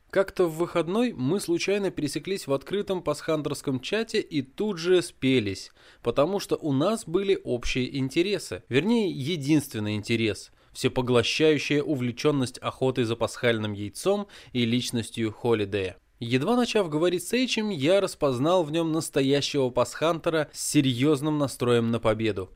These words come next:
Он знал кучу всего о поп-культуре восьмидесятых, причём не только канонические вещи. Он копал гораздо глубже, как настоящий исследователь. Полагаю,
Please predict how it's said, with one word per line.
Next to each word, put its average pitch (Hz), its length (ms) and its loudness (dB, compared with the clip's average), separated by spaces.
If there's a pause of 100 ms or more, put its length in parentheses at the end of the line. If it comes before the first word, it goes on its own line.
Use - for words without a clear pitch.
Он 185 180 0
знал 202 240 2
кучу 220 320 -2
всего 180 420 4
о 147 80 4
поп-культуре 202 680 0
восьмидесятых, 170 920 0
причём 160 420 0
не 196 100 -2
только 208 380 2
канонические 135 840 0
вещи. 127 460 -2 (200)
Он 220 160 2
копал 190 320 2
гораздо 147 480 2
глубже, 123 440 -2
как - 200 -12
настоящий 160 760 0
исследователь. 123 760 -4 (280)
Полагаю, 135 680 2